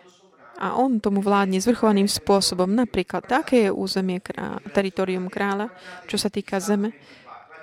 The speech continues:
Pozrime si Žalm dvadsaťštyri. „Pánova je zem i všetko, čo ju naplňa. Okruh zeme, aj tí, čo bývajú na ňom.“ Čiže neexistuje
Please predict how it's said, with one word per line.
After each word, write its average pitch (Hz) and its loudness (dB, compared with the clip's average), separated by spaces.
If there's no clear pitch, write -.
Pozrime 269 4
si 226 2
Žalm 214 2
dvadsaťštyri. 208 -2
„Pánova 208 0
je 185 -2
zem 208 2
i 196 -4
všetko, - 0
čo 233 0
ju - 2
naplňa. 180 -4
Okruh 208 2
zeme, 330 0
aj 185 -4
tí, 277 4
čo - -2
bývajú 202 0
na 185 -2
ňom.“ 180 -4
Čiže 233 2
neexistuje 233 2